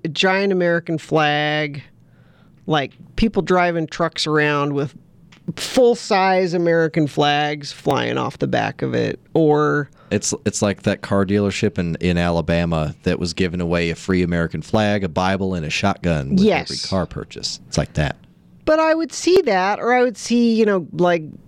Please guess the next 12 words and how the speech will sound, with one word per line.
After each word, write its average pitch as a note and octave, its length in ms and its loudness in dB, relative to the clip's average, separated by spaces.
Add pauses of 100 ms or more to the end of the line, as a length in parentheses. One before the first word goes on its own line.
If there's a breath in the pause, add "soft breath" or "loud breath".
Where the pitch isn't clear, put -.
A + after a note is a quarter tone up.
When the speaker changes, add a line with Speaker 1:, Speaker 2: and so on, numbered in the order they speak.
Speaker 1:
guys F3+ 480 2
with E3 180 -6
big E3 240 -2
beer E3 220 4
bellies D#3 460 0
with D#3+ 160 -4
the D#3 100 -2
American E3 540 0
flag E3 340 0
T-shirt D#3+ 580 0
on D3+ 460 2
and D3+ 260 0